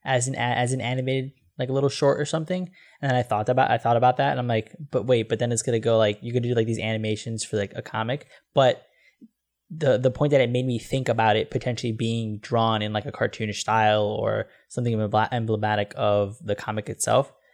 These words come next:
um, I was impressed by that. And, um, I think it laid out what was sort of going on pretty well, that, uh, I, I, I was able to, to follow it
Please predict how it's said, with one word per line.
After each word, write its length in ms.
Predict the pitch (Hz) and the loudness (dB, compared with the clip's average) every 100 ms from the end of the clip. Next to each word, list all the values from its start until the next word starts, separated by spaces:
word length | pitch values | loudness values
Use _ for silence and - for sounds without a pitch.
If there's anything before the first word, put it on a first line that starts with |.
| _ _ - | _ _ -6
um, 380 | 104 101 98 - - | -4 -4 -8 -12 -4
I 140 | 110 | -2
was 100 | 123 | 0
impressed 300 | 131 139 135 | 2 2 4
by 100 | 156 | 4
that. 380 | 165 170 - _ _ - | 4 2 -2 _ _ -4
And, 400 | 117 117 110 - - - _ _ - | -2 -2 -4 -8 -20 -20 _ _ -4
um, 540 | 123 113 110 104 101 _ _ _ _ - | -2 0 -4 -8 -12 _ _ _ _ -2
I 100 | 131 | 2
think 180 | 143 143 | 4 2
it 40 | 127 | 2
laid 260 | 123 123 | 4 4
out 400 | 117 117 113 - _ _ - - - _ _ _ _ - | 4 4 2 -2 _ _ -12 -12 -20 _ _ _ _ -4
what 120 | 123 | 0
was 140 | 127 | 0
sort 120 | - 120 | 0 0
of 80 | |
going 200 | 120 117 | 2 2
on 200 | 110 113 | 0 -2
pretty 200 | - 120 | -2 -2
well, 380 | 113 113 113 110 | 2 4 6 4
that, 280 | 107 - 101 | 2 -2 -4
uh, 240 | 107 104 113 | -4 -4 -4
I, 60 | |
I, 300 | - 117 - - | -2 -2 -2 -2
I 60 | |
was 120 | 113 113 | -2 -2
able 180 | 110 110 | -2 0
to, 320 | 107 107 107 _ - | 2 0 -2 _ -6
to 100 | 120 | -2
follow 320 | - 113 117 | 2 4 4
it 220 | 113 - | 2 0